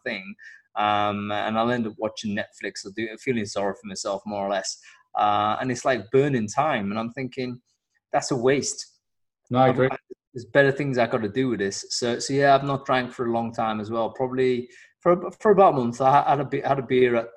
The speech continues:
Speaker 1: uh, the end of the Brainfood Marathon, um, uh, about five weeks ago. So I had a beer then. Um,
Speaker 2: One or two. I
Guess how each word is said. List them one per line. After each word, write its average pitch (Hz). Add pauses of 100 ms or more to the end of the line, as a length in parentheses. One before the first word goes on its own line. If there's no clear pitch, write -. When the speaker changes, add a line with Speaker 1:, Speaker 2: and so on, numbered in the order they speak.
Speaker 1:
uh, 110
the 117
end 110
of 104
the 104 (560)
Brainfood 143
Marathon, 110 (140)
um, 104
uh, 110
about 110
five 113
weeks 104
ago. 98
So 104
I -
had 127
a 123
beer 117
then. 98 (140)
Um, 101
Speaker 2:
One 214
or -
two. 196
I -